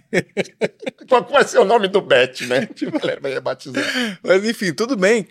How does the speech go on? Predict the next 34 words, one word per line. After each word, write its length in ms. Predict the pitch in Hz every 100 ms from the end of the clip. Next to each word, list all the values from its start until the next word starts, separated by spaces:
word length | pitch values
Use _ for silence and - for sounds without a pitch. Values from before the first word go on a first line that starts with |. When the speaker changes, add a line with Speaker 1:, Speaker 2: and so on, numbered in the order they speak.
| -
Speaker 2:
Pô, 140 | 214
que, 140 | - 240
mas 540 | - 160 175 208 247
eu 60 | 262
acho 140 | 240
que, 100 | -
no 120 | 233
fim 100 | 214 214
das 180 | 214
contas, 320 | - 196 190 214
é 120 | 214
isso, 300 | 202 185 -
né? 120 | 131
São 160 | 139 156
novas 320 | 147 151 165
tendências 920 | - 180 156 139 160 175 190 180 151 143
aparecendo. 560 | - 151 165 156 156
E 40 | 247
vão 240 | 214 277
aparecer, 640 | - 170 147 131 127 117 113
né? 120 | 143
Mas, 320 | 175 190 190 -
mas 300 | 156 180 -
são, 360 | - 208 202 196 - _ _ _ _ _
e, 240 | 160 135 185
e 60 |
mais 300 | 170 165 202
um 80 | 208
elemento, 460 | 214 208 165 160 143
é 80 | 135
uma 100 | 156
combinação, 680 | 170 165 170 175 - 139 147
Speaker 1:
Sim. 260 | 135 85 -
Speaker 2:
né? 240 | 123 135